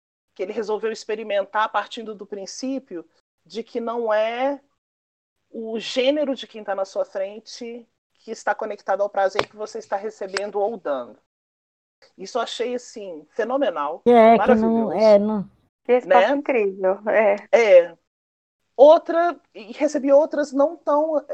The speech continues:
Speaker 1: muito legais também, mas que, é, de pessoas que, por exemplo, isso principalmente homens, mais homens, mas algumas mulheres também, que viraram pra mim e falaram assim: "Olha,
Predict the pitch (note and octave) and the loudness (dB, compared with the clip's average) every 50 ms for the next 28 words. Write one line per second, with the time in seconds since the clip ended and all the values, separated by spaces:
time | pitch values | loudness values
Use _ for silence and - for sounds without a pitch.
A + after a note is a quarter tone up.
0 | - _ - G#3 A#3+ C#4+ G4+ G4+ G4+ F#4 D#4+ C4+ C4+ C#4+ C#4 C#4+ C#4+ C4+ C4 C4 | -14 _ -8 -4 -4 -4 -2 -2 0 0 2 4 4 2 4 4 2 2 4 2
1 | C#4 D#4 E4 D#4 D#4 D#4 E4 D4+ - - - _ - - D4 C#4+ C#4 C#4+ D4+ D#4+ | 2 0 -2 -4 -4 -4 -4 -6 -12 -14 -20 _ -14 -10 -10 -8 -8 -8 -8 -10
2 | E4+ E4 - _ _ _ _ _ _ _ _ _ _ _ - A3+ A#3+ B3 B3 A#3+ | -10 -12 -14 _ _ _ _ _ _ _ _ _ _ _ -4 0 2 2 2 2
3 | A#3 A#3 A#3 A3+ A3 A#3+ - C4 C4 - C4+ C4 - C#4 - B3+ B3 B3+ B3+ B3 | 2 2 0 -2 -2 -2 -2 -2 -2 0 -2 -6 -6 -4 -2 0 2 2 2 2
4 | B3 A#3 A3+ A3+ A#3+ B3 A#3+ B3+ - - - - - D4 F4 - - E4 D4 C#4 | 0 -6 -8 -8 -8 -8 -8 -8 -10 -12 -14 -14 -12 -12 -12 -8 -4 -2 -2 0
5 | C#4 C#4+ C#4 - C#4 A3+ G3 F3+ F3 E3+ - G#3 A#3+ A#3+ C#4 D#4+ E4 D4 - A3 | -2 -2 -4 -4 -2 -2 -2 -2 -4 -6 -8 -6 -4 -4 -2 -4 -6 -6 -6 -4
6 | G3 G#3 A3 B3 C4+ C4+ C4 A#3+ A#3+ A3+ - A3 A3 G#3+ A3 A3+ A3+ - A3 G#3 | -4 -4 -2 -4 -4 -6 -6 -6 -8 -6 -6 -6 -6 -6 -8 -10 -10 -10 -8 -2
7 | F#3 F3+ F#3 F#3+ - - G#3+ G3+ G3 F#3 G3 G3+ - G3+ G#3 A#3+ A3 G3+ G3+ G#3 | 0 0 0 0 -4 -12 -12 -10 -10 -10 -10 -12 -12 -10 -6 -4 -2 0 -2 -2
8 | G#3 - A3 A3 G#3+ G#3+ - A3+ A3 A3 A3+ A#3 A#3 - B3 A3+ A3 G#3 F#3 F3 | -4 -8 -12 -14 -14 -14 -10 -8 -8 -6 -6 -8 -10 -10 -12 -8 -6 -4 -4 -4
9 | F3 D#3 D#3+ | -4 -6 -10